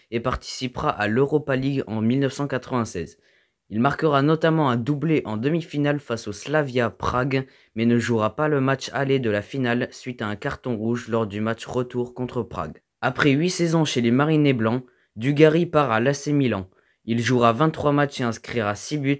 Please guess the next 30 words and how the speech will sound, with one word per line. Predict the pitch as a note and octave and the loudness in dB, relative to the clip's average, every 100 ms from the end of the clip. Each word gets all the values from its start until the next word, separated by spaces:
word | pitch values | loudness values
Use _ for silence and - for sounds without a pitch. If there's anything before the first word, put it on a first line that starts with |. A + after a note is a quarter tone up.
| - | 0
malgré | A#2+ B2+ A#2+ C#3+ | 2 2 2 0
la | A#2+ | 0
concurrence | B2 B2 B2+ C3 C3 | -2 -6 -4 -4 -2
avec | A2 G2 | -2 -2
George | F2+ C#3 B2+ | -2 -4 -2
Weah | A2+ G#2 A#2+ A#2+ A#2+ _ - | -2 2 4 4 0 _ -6
et | |
Roberto | G#2 A#2+ C3 - D3 | -2 0 0 0 0
Baggio. | B2 A2+ F2 - _ - | 0 0 -4 -12 _ -4
Mais | A2 | -2
désireux | A#2 D#3 D3+ D#3+ E3 | 2 0 2 2 4
de | D#3 A#2+ | 4 2
jouer | A#2+ C3+ C3+ | 2 4 4
à | |
Marseille, | A2+ C#3 - B2 C3+ D3 - _ _ | 4 -2 -2 -2 -2 -4 -10 _ _
Dugarry | G#2 C#3+ D3+ D3+ E3+ | -4 2 4 4 2
se | E3+ | -2
fera | B2 A#2+ A2 | -4 -2 -2
jeter | A2 C#3 C#3+ | 0 -2 -2
du | D3 B2 | -2 -4
club | B2 C3+ C#3 | 0 0 0
suite | B2+ C#3 C3+ | -4 -6 -2
à | |
des | A#2+ A2+ | -2 -2
discussions | A2 B2+ - A#2+ - A#2 | -4 -10 -12 -12 -6 -6
trop | A2+ D3 | -2 0
longues | C#3 C3 C#3+ - | 2 0 -2 -4
avec | D3 D3+ - | -2 -2 -2
l'O | A2+ | -4
M. | E2 | -4